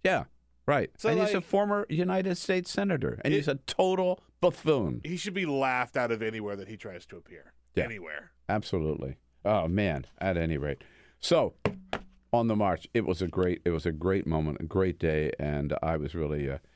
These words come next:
Speaker 1: really, ex-, it was really excited to be right there in the middle of the crowd, uh, and hope you were, wherever you live, uh, uh, uh, that you were part of, uh, part of that movement as well on Saturday. Or you're part of the movement, <laughs> but you're able to get out on Saturday.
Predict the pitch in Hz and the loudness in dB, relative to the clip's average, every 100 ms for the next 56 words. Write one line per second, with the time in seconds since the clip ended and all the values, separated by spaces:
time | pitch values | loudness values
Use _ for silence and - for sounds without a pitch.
0 | _ _ _ _ 127 120 101 - - 104 | _ _ _ _ 2 4 0 -2 0 0
1 | 95 113 98 85 101 90 76 80 85 82 | 2 2 0 0 0 2 0 0 0 0
2 | 78 80 87 95 90 95 85 82 76 76 | 0 0 0 0 0 0 0 0 -2 -4
3 | 80 80 78 76 80 - 90 85 - - | -2 -2 -4 -4 -4 0 2 0 -2 -12
4 | - - 80 80 80 80 80 87 82 107 | -10 -2 0 0 0 0 0 -2 -2 -2
5 | 95 98 90 90 90 87 82 85 90 127 | -2 -4 -2 0 0 0 0 0 2 2
6 | 131 120 135 120 - - 85 85 90 85 | 2 0 0 -2 2 0 2 -4 -2 -4
7 | 82 90 80 80 - 82 - 87 - - | -4 -4 -4 -4 -6 -8 -8 -10 -4 -4
8 | 80 101 82 78 - - - 92 82 71 | 0 0 0 -2 -4 -18 -2 0 0 -2
9 | - 73 - 87 71 76 - 82 78 76 | -4 -4 0 0 0 -2 0 0 0 -2
10 | 73 90 82 78 80 80 - 90 85 76 | -2 0 0 -2 -4 -4 0 0 2 0
11 | 69 - 104 98 117 - 180 143 104 127 | -4 -2 0 2 0 4 2 4 2 2
12 | 180 104 90 - 92 - - 113 107 98 | 2 0 -6 0 2 2 2 2 2 0
13 | 165 95 95 92 90 98 90 80 73 | 0 0 0 0 0 0 0 0 -2